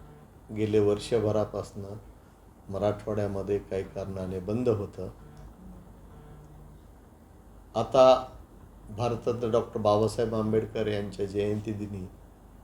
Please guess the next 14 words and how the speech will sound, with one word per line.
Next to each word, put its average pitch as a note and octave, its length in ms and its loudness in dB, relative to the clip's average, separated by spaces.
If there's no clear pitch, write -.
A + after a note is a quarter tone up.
चौदा A2 360 4
एप्रिल A2 420 4
रोजी G2 360 0
छत्रपती A2+ 560 -2
संभाजीनगर G#2 960 -2
येथून G2 400 -10
पुन्हा A2 200 0
त्याचं A2 480 2
सुरुवात G2+ 380 -4
होणार G2 240 -6
आहे. F2+ 200 -6
संपादिका A2+ 680 0
निलिमाताई G#2+ 640 2
कांबळे G#2 500 0